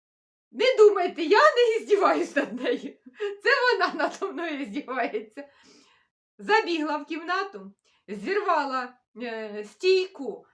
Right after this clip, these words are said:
завалила торшер, знесла у торшера голову, ось голова окремо, а торшер од-, окремо. <laughs>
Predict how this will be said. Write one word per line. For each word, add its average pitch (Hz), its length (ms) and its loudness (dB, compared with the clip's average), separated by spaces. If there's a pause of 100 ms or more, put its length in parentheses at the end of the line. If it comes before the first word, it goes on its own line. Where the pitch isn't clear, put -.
завалила 359 640 0
торшер, 339 760 -2 (240)
знесла 370 640 0
у 320 60 -6
торшера 302 640 -4
голову, 349 580 -2 (200)
ось 254 200 -6
голова 269 560 0
окремо, 330 560 -2 (160)
а 254 140 -4
торшер 330 500 0
од-, 302 360 -2
окремо. 294 600 0
<laughs> - 0 -